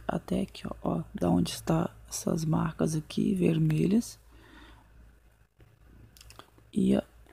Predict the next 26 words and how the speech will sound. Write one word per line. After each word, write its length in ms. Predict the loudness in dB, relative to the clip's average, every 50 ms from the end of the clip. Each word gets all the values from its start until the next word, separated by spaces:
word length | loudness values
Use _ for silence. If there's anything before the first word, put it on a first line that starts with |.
| -20 -18 -10 -4
até 580 | -4 -4 -4 -4 -2 0 2 2 2 0 -2 -6 -12 -20 -20 -20 -20 -20 -20 -18 -14
aqui, 320 | -14 -14 -14 -12 -10 -10 -10
ó. 40 | -10 -10 -14 -10 -8 -4 0
Los 320 | 2 2 2 2 2 2
Angeles. 720 | 2 2 2 0 -2 -2 -2 -2 -2 -4 -6 -6 -8 -8 -12 -12 -10
Aqui, 240 | -10 -8 -8 -8 -10
ó. 100 | -10 -12 -16 -20 -18 -8
Los 320 | -2 0 2 2 2 2 4
Angeles, 520 | 4 4 4 4 2 0 0 -2 -2 -2
mais 160 | 0 0 2 2
ou 40 |
menos 220 | 2 2 2 0 -2
por 200 | -2 -2 -2 -2
aqui. 400 | -2 -4 -8 -12 -14 -12 -14 -14 -20 -20 -20 -20 -20 -20 -20 -20 -20 -20 -20 -20 -20 -20 -20 -20 -20 -20 -20 -20 -20 -20 -20 -20 -12 -6
Beleza. 720 | -2 0 0 2 2 4 4 4 2 2 0 -4 -6 -8 -12 -16 -20 -20 -20 -20 -20 -20 -20 -20 -20 -20 -18 -20 -18 -18 -18 -20 -20 -20 -20 -20 -20 -20 -20 -20 -20 -20 -20 -20 -20 -20 -20 -20 -12 -4
É, 1000 | 0 2 2 4 4 4 4 4 2 2 2 2 2 2 0 0 0 -2 -2 -4 -6 -10 -16 -20 -12 -4
acontece 480 | 2 2 4 4 4 4 2 2 2 0
o 60 | 0
seguinte. 720 | 0 0 2 2 4 4 4 4 2 2 0 0 0 -2 -6 -6 -14 -20 -20 -20 -20 -20 -20 -16 -16 -16 -14 -6 2
O 120 | 6 8
Alasca, 640 | 8 8 8 8 8 8 6 4 2 -2 -4 -4 -2 0
ele 100 | 0 0
está 160 | 2 4 2
aqui 200 | 2 4 2 0
em 60 | 2
cima. 600 | 2 2 4 6 6 6 6 6 4 0 -4 -6